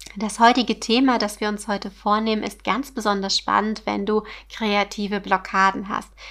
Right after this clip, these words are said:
Wir sprechen darüber, was deinen kreativen Gedankenfluss positiv und negativ beeinflusst. Also bekommst du quasi einen Wegweiser mit an die Hand,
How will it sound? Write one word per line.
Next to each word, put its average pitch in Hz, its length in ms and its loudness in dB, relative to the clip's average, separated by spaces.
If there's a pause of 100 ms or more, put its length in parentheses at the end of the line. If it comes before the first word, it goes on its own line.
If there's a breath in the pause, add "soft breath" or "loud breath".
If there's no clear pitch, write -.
(140 loud breath)
Wir 220 120 2
sprechen 277 500 4
darüber, 226 440 0
was 240 200 -2
deinen 208 300 0
kreativen 220 800 -6 (280 loud breath)
Gedankenfluss 214 920 2
positiv 233 580 -2
und 190 160 -6
negativ 190 640 -4
beeinflusst. 196 720 2 (360 loud breath)
Also 202 220 0
bekommst 240 400 2
du 233 40 -4
quasi 208 340 2
einen 190 320 -2
Wegweiser 202 500 0
mit 202 160 -2
an 202 160 -2
die 190 140 -8
Hand, 226 340 0